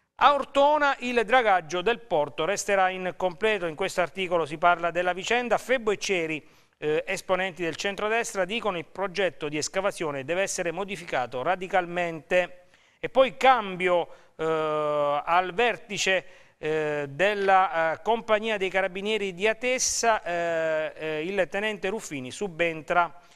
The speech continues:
al capitano Massimo Di Lena, trasferito a Trieste. Ancora a Lanciano, Picchiola convivente in vacanza assolto, a Vasto feste con il ministro Madia.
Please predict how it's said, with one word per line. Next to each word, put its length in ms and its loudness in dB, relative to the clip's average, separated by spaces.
al 280 4
capitano 800 0
Massimo 600 -2
Di 180 -8
Lena, 280 0
trasferito 560 -4
a 80 2
Trieste. 800 -2
Ancora 260 2
a 40 4
Lanciano, 420 0
Picchiola 480 0
convivente 580 -2
in 180 -6
vacanza 680 -2
assolto, 840 0
a 120 4
Vasto 440 -2
feste 600 -4
con 200 -2
il 240 -2
ministro 880 -4
Madia. 600 0